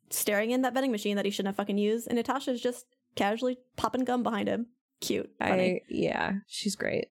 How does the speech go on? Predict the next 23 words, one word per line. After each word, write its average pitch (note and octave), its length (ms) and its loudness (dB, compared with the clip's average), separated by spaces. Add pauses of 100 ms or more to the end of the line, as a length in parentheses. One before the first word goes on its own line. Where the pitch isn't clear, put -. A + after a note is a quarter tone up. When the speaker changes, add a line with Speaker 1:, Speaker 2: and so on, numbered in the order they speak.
(140)
Speaker 1:
Um, G#3 500 0 (100)
she - 260 0
doesn't C#4+ 220 0
know A#3+ 100 2
that G3+ 140 0
she's G#3+ 160 -2
about G#3+ 220 -2
to G#3+ 60 -12
be - 80 -2
in A#3+ 100 2
danger, A3+ 520 0
and A#3+ 140 0
Steven A#3 340 0
is G#3 140 -4
like, F#3+ 340 -2 (160)
"Where G3+ 180 0
the G3+ 120 -6 (160)
fuck G#3+ 180 0
is G3+ 140 -2
it?" F#3+ 100 0
He's A#3+ 240 -2
so A#3+ 160 2
mad. G3 380 0